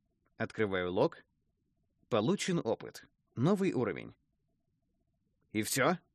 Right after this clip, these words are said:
Лишь один уровень за пару сотен кронусов? Не может быть. Слишком мало. Тут я обратил внимание на нечто раскалённо-красное на левом плече.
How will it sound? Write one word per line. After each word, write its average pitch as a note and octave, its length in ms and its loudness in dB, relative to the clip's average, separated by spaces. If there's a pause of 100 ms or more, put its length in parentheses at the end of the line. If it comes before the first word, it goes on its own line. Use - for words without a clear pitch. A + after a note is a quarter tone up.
(760)
Лишь B2 300 4
один C#3 400 6
уровень D#3+ 460 6
за A#2 160 2
пару D3 280 6
сотен D3 300 4
кронусов? G#3 520 2 (1600)
Не C3 120 6
может A2+ 260 2
быть. - 260 -14 (500)
Слишком A2 540 0
мало. A#2+ 320 0 (1400)
Тут D#3+ 200 -2
я D3 140 4
обратил A#2 380 2
внимание A#2+ 500 2
на A#2+ 140 2
нечто B2 460 0
раскалённо-красное B2 1160 0
на G#2 160 0
левом F#2+ 320 0
плече. G2+ 360 -8